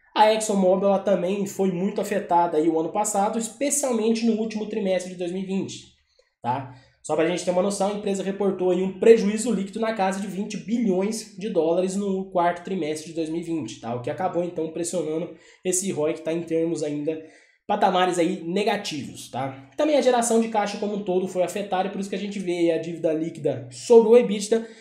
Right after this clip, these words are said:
aumentando também, saindo de um ponto seis vezes pra ir pra um pouco mais de três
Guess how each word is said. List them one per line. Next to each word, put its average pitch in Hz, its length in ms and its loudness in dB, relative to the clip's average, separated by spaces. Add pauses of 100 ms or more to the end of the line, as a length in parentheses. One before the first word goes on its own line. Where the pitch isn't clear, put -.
(140)
aumentando 202 540 4
também, 180 300 0
saindo 180 320 -2
de 165 100 -8
um 185 180 -4
ponto 175 220 -4
seis 180 320 -4
vezes 202 640 -6
pra 190 220 2
ir 175 200 -2
pra 180 160 0
um 180 100 0
pouco 180 200 0
mais 160 280 -2
de 165 100 -4
três 156 520 -2